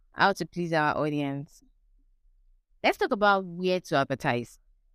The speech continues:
Crypto and blockchain audiences are super active on social media platforms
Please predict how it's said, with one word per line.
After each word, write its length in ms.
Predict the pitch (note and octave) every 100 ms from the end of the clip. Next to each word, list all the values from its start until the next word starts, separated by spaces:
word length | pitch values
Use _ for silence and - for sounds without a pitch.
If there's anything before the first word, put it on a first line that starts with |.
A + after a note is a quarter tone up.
| _ _ _ _ _ _ _ _ _ _ _ _ _ _ _ -
Crypto 300 | - F#4 - A#4+
and 200 | D4 G#3+
blockchain 460 | F3+ G#3+ - A3+ F#3
audiences 760 | F3+ F3 D#3 D#3+ - D3+ D3 D3+ _ _ _ _ _ _ _ _ _ -
are 200 | F#3+ A#3+
super 840 | - - - - - C4+ - C4+ -
active 540 | F3+ F3+ - F#3+ F3
on 160 | D#3+ D#3+
social 360 | E3+ E3 E3
media 300 | D#3+ D3+ D3
platforms 680 | C#3 C3+ C3 C#3 B2+ B2+ -